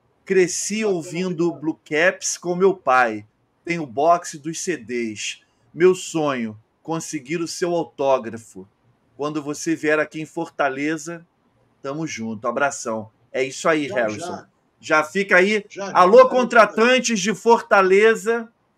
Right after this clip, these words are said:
Speaker 1: Vamos levar esse show aí pra Fortaleza. Que o, que o Paulo César vai autografar esse box de C D aí. Sensacional,
Speaker 2: É.
Speaker 1: sensacional.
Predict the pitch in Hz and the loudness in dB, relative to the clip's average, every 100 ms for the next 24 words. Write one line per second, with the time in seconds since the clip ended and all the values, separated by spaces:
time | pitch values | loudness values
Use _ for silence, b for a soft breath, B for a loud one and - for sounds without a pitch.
0 | _ _ - 170 202 180 190 196 - 202 | _ _ -8 -6 -4 -6 -4 -4 0 0
1 | 208 190 180 - 190 196 196 185 185 180 | 0 -8 -12 -8 -2 2 2 0 -4 -8
2 | 180 180 - 170 151 165 180 165 185 180 | -10 -12 -8 -6 -6 -6 -6 -8 -12 _
3 | _ _ _ _ _ _ _ _ - - | _ _ _ _ _ _ _ _ -16 -16
4 | _ _ _ - 156 - 165 170 165 - | _ _ _ -12 -12 -2 0 0 -4 -6
5 | 165 170 170 175 175 - _ _ _ _ | -2 -2 -2 -4 -4 -8 _ _ _ _
6 | _ 123 151 156 165 160 151 - 160 156 | _ -2 -2 -2 -4 -4 -4 -2 -4 -4
7 | 160 117 143 147 - 123 147 - 156 131 | -10 -4 -2 -2 -4 -12 -12 -10 -10 -10
8 | 139 143 120 110 104 _ _ _ _ 170 | -6 -6 -4 -8 -12 _ _ _ _ -14
9 | 175 196 185 127 107 107 139 147 151 139 | -10 -10 -8 -8 -8 -10 -14 -16 -14 -12
10 | 110 101 95 | -10 -12 -14